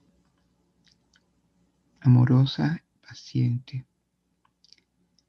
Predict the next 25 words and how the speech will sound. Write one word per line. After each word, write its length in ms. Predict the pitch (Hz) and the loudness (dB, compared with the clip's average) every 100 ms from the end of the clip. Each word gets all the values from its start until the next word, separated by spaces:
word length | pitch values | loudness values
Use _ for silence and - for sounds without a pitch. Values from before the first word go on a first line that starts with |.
| _ _ _ _ _ | _ _ _ _ _
pero 500 | 135 127 123 123 127 _ _ _ _ _ _ _ _ _ _ _ _ _ _ - _ | -2 0 0 -2 -6 _ _ _ _ _ _ _ _ _ _ _ _ _ _ -20 _
decididamente 1000 | 123 127 - 120 127 139 127 120 113 117 | -4 -4 -4 -6 -6 -4 -4 -4 -6 -8
a 40 | |
nuestra 380 | 107 107 - 104 | -10 -12 -12 -10
alma. 320 | 107 117 107 _ _ _ _ _ _ _ _ _ _ _ _ _ _ _ | -10 -12 -16 _ _ _ _ _ _ _ _ _ _ _ _ _ _ _
Vamos 240 | 160 160 | -8 -6
a 40 | 156 | -10
hacer 220 | - 147 | -8 -2
una 180 | 139 131 | 0 0
respiración 840 | 131 - - 131 110 - 113 104 - _ _ _ _ _ _ _ | -2 -12 -14 -12 -12 -12 -10 -10 -14 _ _ _ _ _ _ _
de 120 | 127 | -6
tres 320 | 123 143 135 | -4 -6 -8
tiempos 460 | _ 131 113 - 120 | _ -6 -4 -6 -10
de 80 | 110 | -8
inhalación. 640 | 98 98 104 - 113 101 _ _ _ _ _ _ _ _ _ _ _ | -8 -8 -12 -10 -10 -10 _ _ _ _ _ _ _ _ _ _ _
Es 160 | 127 | -4
decir, 380 | 127 131 - 143 | -2 -4 -2 -4
vamos 320 | 143 139 135 | -4 -6 -6
a 40 | 139 | -2
inhalar 420 | 120 117 120 127 | -2 -2 -4 -8
tres 320 | - 131 127 | -8 -6 -6
veces 320 | 123 117 - 131 | -6 -8 -10 -14
seguidas 460 | 113 110 110 117 | -10 -6 -6 -8
sin 240 | - 110 127 | -6 -6 -6
exhalar. 500 | 127 131 123 104 | -8 -12 -12 -14